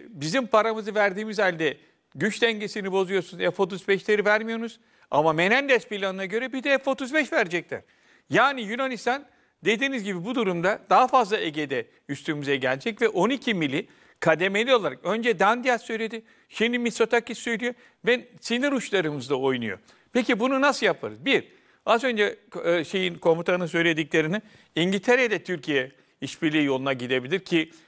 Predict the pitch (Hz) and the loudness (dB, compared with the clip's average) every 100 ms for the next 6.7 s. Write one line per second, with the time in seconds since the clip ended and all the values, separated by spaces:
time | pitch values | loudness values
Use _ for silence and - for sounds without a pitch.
0 | _ - 233 214 175 165 170 208 190 160 | _ -6 0 2 2 0 0 2 2 2
1 | 143 - 151 180 170 180 175 175 147 131 | 0 0 2 2 4 2 2 -2 -4 -4
2 | 117 98 - _ _ _ _ - 226 233 | -8 -14 -20 _ _ _ _ -6 0 0
3 | - 160 170 - 151 143 180 - _ - | 2 0 0 -4 -8 -4 -6 -8 _ 2
4 | 160 214 240 185 156 135 135 160 _ _ | 2 4 4 2 0 -4 -6 -10 _ _
5 | _ 143 156 220 262 202 190 - 185 175 | _ 0 2 2 0 0 0 -2 -8 -2
6 | 151 143 160 170 - 143 | -2 -2 0 0 2 2